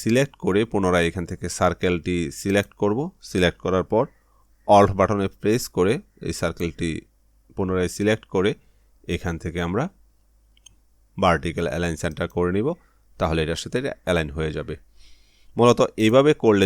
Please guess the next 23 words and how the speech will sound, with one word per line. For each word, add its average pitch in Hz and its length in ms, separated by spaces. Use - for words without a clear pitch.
যেটা 90 260
হয় 104 240
সেটা 87 260
হচ্ছে - 200
যে - 80
একাধিক 117 480
লাইন 90 160
যখন 95 240
এভাবে 90 200
তৈরি 95 240
হয় 123 200
তখন - 180
এই 90 80
লাইনগুলোর 101 540
মাঝের 87 320
স্পেসিংটা 101 600
ঠিক 101 160
থাকে। 101 220
এখানে 104 220
যেরকম 101 300
স্পেসিং 104 360
আছে - 140
এখানেও 101 280